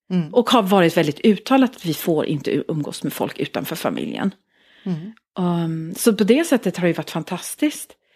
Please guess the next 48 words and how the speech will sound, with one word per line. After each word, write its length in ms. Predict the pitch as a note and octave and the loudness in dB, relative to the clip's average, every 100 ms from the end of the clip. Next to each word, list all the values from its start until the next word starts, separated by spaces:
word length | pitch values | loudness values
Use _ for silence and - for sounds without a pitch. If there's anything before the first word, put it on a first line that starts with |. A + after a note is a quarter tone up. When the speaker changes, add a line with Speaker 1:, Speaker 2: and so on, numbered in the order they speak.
| _ _ _ - | _ _ _ 2
Speaker 2:
Men 160 | A3 | 4
där 140 | A3 E4 | 6 4
Speaker 1:
Ja, 60 | F4+ | 4
Speaker 2:
sa 200 | E3 F3+ | 4 4
Speaker 1:
verkligen. 580 | F3 E3+ - - G#3 | 6 4 2 0 4
Speaker 2:
Lilo 240 | A3 G3 F#3 | 6 6 2
en 180 | E3+ E3 | 0 -2
sak, 240 | E3 - | -4 -4
att 140 | E3 | -6
hon 300 | - C4+ D4+ | -2 4 6
märkte 320 | E4 A#3+ - - | 6 4 0 -8
också 200 | - D3+ | -6 -6
att 120 | - | -2
henne, 200 | E3 E3 | -2 -2
hon 180 | F3 D#3+ | -2 -2
och 40 | |
hennes 180 | E3 D3+ | -4 -4
kompisar 340 | - D3+ D#3 | -6 -6 -6
slutade 480 | D3 - A#3+ A#3 E3 | -4 2 2 2 0
använda 320 | F3+ F#3 D#3 D#3 | 2 2 0 0
mobilen 640 | F3+ A3+ G3 E3+ C4+ B3+ - _ _ _ _ _ | 2 2 2 4 4 4 -2 _ _ _ _ _
när 300 | G3 F#3 D3+ | 2 4 2
pandemin 460 | - D#3+ D#3 C#3+ C#3 | 0 0 2 0 -2
slog 260 | - D3 | -6 -8
till. 240 | - B2 - _ - - - | -6 -6 -10 _ -18 -10 -4
Därför 180 | G3+ | 0
då 100 | G3+ | 2
behövde 260 | G3 G#3 B3 | 4 4 6
man 120 | C4+ | 6
inte 140 | B3+ F#3+ | 6 4
bära 200 | G3+ B3+ | 4 4
med 200 | E4+ C4+ | 2 0
sig 140 | F3+ | -2
den. 240 | - F3+ F3+ - - | -2 -2 -6 -14 -14
Så 140 | - G3+ | -4 0
då 280 | G#3 B3+ | 2 2
blev 320 | C#4+ B3 F4 F#4 | 4 4 4 2
kanske 340 | - D4 - | 2 0 2
Instagram 500 | F#3+ F3 F3+ E3+ E3 | 2 2 0 0 -2
också 320 | D#3+ - F3 | -4 -2 0
mindre 320 | E3+ D3+ D3+ | 2 2 4
viktigt, 520 | F#3 A3+ - D#4+ E4 - | 4 2 0 0 0 0
därför 240 | F#3+ F#3 | 0 2
man 160 | F3 E3 | 2 2
gick 140 | - | 4
Speaker 1:
Mm. 120 | D#3 | 2
Speaker 2:
över 140 | D3+ E3 | 2 -2
på, 420 | - D#3 C#3+ | -4 -4 -4